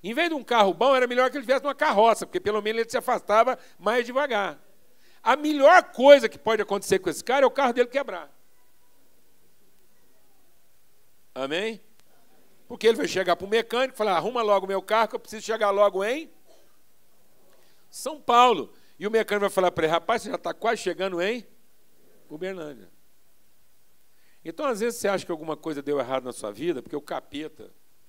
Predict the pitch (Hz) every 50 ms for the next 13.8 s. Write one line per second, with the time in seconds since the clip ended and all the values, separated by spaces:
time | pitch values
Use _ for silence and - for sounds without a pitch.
0 | - - - - - - - - - - - - - 110 - 139 135 - - 151
1 | 147 127 117 110 101 101 - - - - - - - - - - - - - -
2 | 165 151 123 107 104 - - - - 147 185 262 196 - 233 - - - 180 160
3 | 160 - 151 147 143 127 127 143 131 131 127 131 127 - - 131 120 110 160 185
4 | 180 180 - - 190 180 151 143 160 175 170 - - 175 170 165 175 208 202 143
5 | 131 120 107 101 - - - - - - - - - - - - - - - -
6 | - - - - - - - - - - - - - - - - - - - -
7 | - - - - - - - - - - - - - - - - - - - -
8 | - - - - - - 120 135 156 175 190 190 190 190 - - - - - -
9 | - - - - - - - - - - - - - - - - - - - -
10 | - - - - 120 131 - - 165 165 185 196 196 160 151 - - 185 202 190
11 | - 143 - - - - - 226 240 302 294 233 175 165 147 160 156 - - 147
12 | - - 233 196 139 - - 120 - - - - 214 254 262 - 190 165 - -
13 | 156 156 151 131 - - 135 - 151 139 127 - 175 185 180 -